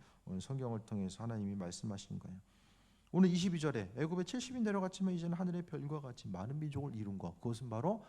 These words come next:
하나님께서 그와 같은 일들을 행하셨고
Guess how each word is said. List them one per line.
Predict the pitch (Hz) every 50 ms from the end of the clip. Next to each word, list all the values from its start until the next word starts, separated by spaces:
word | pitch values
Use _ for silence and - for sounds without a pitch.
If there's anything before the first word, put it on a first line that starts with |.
| - - -
하나님께서 | - - - 196 196 185 180 175 170 170 156 147 - 180 190 214 220 - - - - -
그와 | - 131 123
같은 | 113 113 113 - 127 123 -
일들을 | 110 107 104 98 98 104 110 143 170 180 - - - - _ _ _ - -
행하셨고 | 214 220 214 214 196 - 139 117 - - - 87 - - -